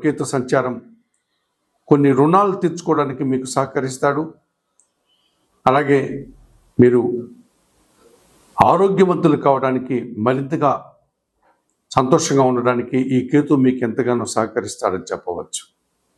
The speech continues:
తీర్థయాత్రలు కానీ, దైవ దర్శనాలు కానీ, భగవంతునికి సంబంధించిన మీరు నిర్వహించేటువంటి పూజాది కార్యక్రమాలు కానీ దిగ్విజయంగా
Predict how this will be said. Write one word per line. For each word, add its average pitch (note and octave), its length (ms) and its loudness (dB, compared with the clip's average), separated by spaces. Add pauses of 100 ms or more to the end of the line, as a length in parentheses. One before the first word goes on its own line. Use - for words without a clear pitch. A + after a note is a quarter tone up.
(380)
తీర్థయాత్రలు D#3 680 2
కానీ, C#3 300 2 (580)
దైవ D3 300 4
దర్శనాలు C#3 500 0
కానీ, C3 300 -4 (2500)
భగవంతునికి G#3 580 4
సంబంధించిన F3 600 0
మీరు D3 200 -2
నిర్వహించేటువంటి D3 880 0
పూజాది C#3+ 480 0
కార్యక్రమాలు C3 720 -4
కానీ B2 220 -4
దిగ్విజయంగా B2 720 -2